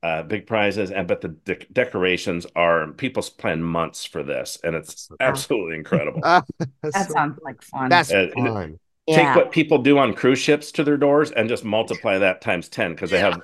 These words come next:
Speaker 1: a hotel room and, and a window and a door, and they use the space out in the walkway. It's incredible. They
Speaker 2: That's
Speaker 1: have
Speaker 2: so cool.
Speaker 1: snacks,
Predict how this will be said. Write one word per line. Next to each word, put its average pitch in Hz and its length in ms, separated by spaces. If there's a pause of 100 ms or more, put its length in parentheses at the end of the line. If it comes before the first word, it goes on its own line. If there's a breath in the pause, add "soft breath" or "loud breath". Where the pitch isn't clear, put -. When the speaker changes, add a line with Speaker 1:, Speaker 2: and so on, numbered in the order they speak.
Speaker 1:
a 233 100
hotel 120 320
room 104 420
and, 85 320
and 92 120
a 92 40
window 110 480
and 87 100
a 87 40
door, 117 400
and 85 240 (360)
they 110 80
use 131 260
the - 80
space 127 420
out 120 120
in 107 60
the 92 100
walkway. 131 600
It's 113 360
incredible. 80 600 (420)
They 123 80
Speaker 2:
That's - 20
Speaker 1:
have 104 120
Speaker 2:
so 101 120
cool. 101 280
Speaker 1:
snacks, - 240